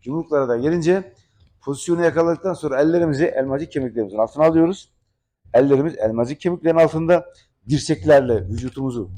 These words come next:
koruyacak şekilde kendimize yapıştırıyoruz. Çenemizi hafiften aşağı alıyoruz.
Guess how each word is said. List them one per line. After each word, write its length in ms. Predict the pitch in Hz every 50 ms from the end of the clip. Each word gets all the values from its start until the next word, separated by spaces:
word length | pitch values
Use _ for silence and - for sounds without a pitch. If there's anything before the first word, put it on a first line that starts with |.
| 95 92 -
koruyacak 360 | 117 120 127 127 147 139 -
şekilde 580 | - 127 - - 123 120 113 104 90 - - _
kendimize 540 | - 104 104 110 113 110 104 98 101 92 - -
yapıştırıyoruz. 680 | 120 110 - - - - 165 170 170 165 180 175 - - _ _ - - - _ _ _ _ _ _ _ _ _
Çenemizi 380 | - - 185 165 156 139 135 139
hafiften 280 | 135 120 113 - 131 127
aşağı 320 | 131 127 - - 175 175
alıyoruz. 400 | 175 180 180 180 190 - - -